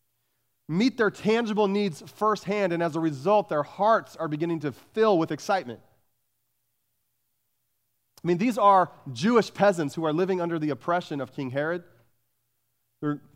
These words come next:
living under the weight of the entire Roman Empire. And so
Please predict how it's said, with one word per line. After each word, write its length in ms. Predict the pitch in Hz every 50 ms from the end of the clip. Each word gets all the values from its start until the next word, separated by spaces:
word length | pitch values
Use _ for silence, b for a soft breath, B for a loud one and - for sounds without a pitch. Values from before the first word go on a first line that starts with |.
| _ _ _ _ _ -
living 260 | 156 180 214 208 220
under 160 | 220 208 190
the 100 | 175 156
weight 460 | 151 139 127 147 165 175 196 214 - - - - - - _ _ _ _ _ -
of 80 | - 151
the 80 | 151 170
entire 600 | 156 147 143 143 - - 190 190 214 208 202 175
Roman 380 | 147 175 190 196 185 160 156 - - -
Empire. 500 | - 196 214 196 - 185 160 147 143 143
And 80 | 147 147
so 300 | 147 - 190 180 160 -